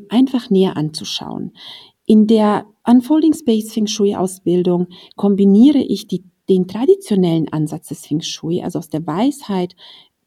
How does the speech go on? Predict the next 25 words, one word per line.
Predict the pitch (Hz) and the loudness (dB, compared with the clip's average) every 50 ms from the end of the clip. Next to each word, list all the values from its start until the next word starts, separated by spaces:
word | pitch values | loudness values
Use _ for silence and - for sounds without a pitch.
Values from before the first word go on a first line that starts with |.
| _ _ _ | _ _ _
des | 180 175 - - | -4 -4 -4 -10
alten | - 175 175 196 233 226 - 226 208 | -6 -2 0 0 0 0 0 -4 -2
Feng | 214 208 196 | 0 -2 -2
Shui | 190 - - 190 190 196 | -2 -2 0 2 2 2
geht | 175 - 185 180 - 196 | 2 0 -4 -2 0 2
nichts | 196 202 196 202 202 - - | 2 2 2 0 -8 -16 -8
verloren. | - 190 170 170 180 180 165 151 151 160 165 - - - - _ | -4 -2 0 0 0 0 0 -2 -2 -4 -6 -8 -14 -20 -10 _
Nur | - 202 196 - | 2 2 2 2
ich | - - - - | 0 -8 -6 -4
verbinde | 202 190 180 - 214 247 311 302 262 208 | -2 -2 0 2 2 4 4 4 4 2
das | 196 - 185 - - - | 0 -4 -6 -6 -4 -2
mit | 185 185 185 - - | -2 -2 -2 -4 -4
einem | 170 180 180 175 175 180 180 180 - - - _ _ _ | 0 2 2 4 2 2 0 -4 -8 -18 -20 _ _ _
modernen | - 190 185 180 185 185 180 190 208 214 220 208 202 196 190 190 185 190 - _ _ _ _ | 2 4 4 4 4 4 4 6 6 4 4 6 6 6 4 2 0 -2 -10 _ _ _ _
Ansatz, | - 180 202 220 220 220 - - - | 0 4 4 4 4 2 0 -2 -2
mit | 185 180 185 | -2 0 2
der | 180 | 0
modernen | 170 185 185 175 185 180 190 202 214 208 202 185 180 - - _ _ _ _ _ | 2 2 0 2 2 0 2 2 2 2 2 2 0 -2 -6 _ _ _ _ _
Anwendung, | 170 175 202 220 226 175 - 143 143 - 160 - - 147 - - - _ _ _ _ - _ _ _ | -2 2 4 4 4 4 0 -6 -8 -8 -8 -8 -8 -8 -8 -10 -12 _ _ _ _ -20 _ _ _
damit | - 185 175 185 202 226 226 214 - | 0 2 2 4 4 2 0 -2 -2
du | 254 247 247 262 269 269 - - _ _ _ _ _ - _ _ _ | 0 2 4 4 2 2 -2 -10 _ _ _ _ _ -20 _ _ _
als | - 185 180 185 - | -2 -2 -2 -2 -4
Feng | - 185 185 170 | -2 -2 -2 -2
Shui-Experte | - - 214 247 302 - 277 - - - - - - 156 147 156 - - - 196 202 233 277 - _ _ _ _ _ _ _ _ _ _ _ _ _ _ _ _ _ _ _ _ _ _ _ _ - 180 | -2 -2 0 0 0 0 -2 -8 -12 -20 -18 -12 -10 -8 -8 -8 -10 -8 -4 -2 -2 -2 -4 -6 _ _ _ _ _ _ _ _ _ _ _ _ _ _ _ _ _ _ _ _ _ _ _ _ -6 -4
Räume | 175 165 165 165 185 226 240 262 254 254 262 - | -4 -2 -2 0 2 4 4 4 4 2 0 -2